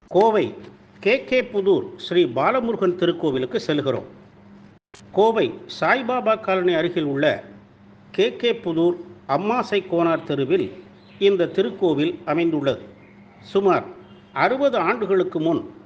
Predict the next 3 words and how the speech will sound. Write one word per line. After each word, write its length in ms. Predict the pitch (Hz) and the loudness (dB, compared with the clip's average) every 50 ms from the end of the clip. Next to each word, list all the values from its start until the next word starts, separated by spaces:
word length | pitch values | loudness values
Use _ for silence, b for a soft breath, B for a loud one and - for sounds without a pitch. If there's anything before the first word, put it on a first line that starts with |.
| - - - - - - | -20 -20 -20 -20 -4 4
இங்கு 280 | 185 185 196 190 180 170 151 | 6 6 6 6 6 2 2
ஓரிடத்தில் 600 | 151 165 156 151 143 185 196 - - 202 - - - - - - - - - - - - - | 2 0 0 2 0 0 0 0 0 -2 -2 -2 -6 -12 -18 -20 -20 -20 -20 -20 -18 -8 -2
இளைஞர்கள் 640 | 147 170 214 269 277 254 233 190 156 185 170 127 | 0 2 2 2 2 0 -2 0 2 2 0 0